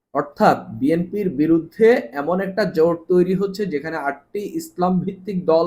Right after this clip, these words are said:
বা ধর্মভিত্তিক দল থাকছে, যেখানে এনসিপি এবং গণ অধিকার পরিষদ থাকারও এক ধরনের কথাবার্তা চলছে,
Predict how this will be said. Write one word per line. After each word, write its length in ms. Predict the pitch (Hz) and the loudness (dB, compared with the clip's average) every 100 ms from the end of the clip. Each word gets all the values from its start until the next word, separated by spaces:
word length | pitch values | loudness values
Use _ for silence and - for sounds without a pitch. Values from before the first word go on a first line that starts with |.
| 160 | 0
বা 120 | - 135 | -4 -4
ধর্মভিত্তিক 680 | 117 139 160 160 165 185 165 | -4 -4 -2 -4 -4 -6 0
দল 180 | 160 170 | 4 4
থাকছে, 460 | 165 180 - - 208 214 _ _ _ _ - | 0 -10 -12 -8 -6 -6 _ _ _ _ -2
যেখানে 300 | 151 185 190 190 190 | 0 2 -2 -4 -2
এনসিপি 480 | 226 220 - 202 240 | 0 0 -4 -4 -4
এবং 380 | 220 180 170 147 | -2 0 0 -2
গণ 160 | 147 165 | 0 2
অধিকার 420 | 165 180 190 196 180 | 2 2 2 -2 0
পরিষদ 440 | 180 180 - 190 - _ _ _ _ _ _ _ _ _ | 0 0 -2 -6 -6 _ _ _ _ _ _ _ _ _
থাকারও 360 | 156 180 180 180 | -4 -2 0 0
এক 180 | 165 156 _ 151 | -2 -8 _ -6
ধরনের 320 | 170 170 170 | -2 0 -2
কথাবার্তা 500 | 170 160 175 170 180 | -4 -4 -2 -2 -4
চলছে, 420 | 180 196 202 190 | -2 0 0 0